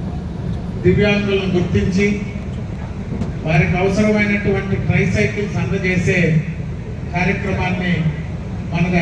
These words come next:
ఐదో నియోజకవర్గం. మొన్నే ఆత్మకూరులో కూడా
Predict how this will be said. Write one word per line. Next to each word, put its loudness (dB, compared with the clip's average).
ఐదో 6
నియోజకవర్గం. -2
మొన్నే -2
ఆత్మకూరులో 0
కూడా -2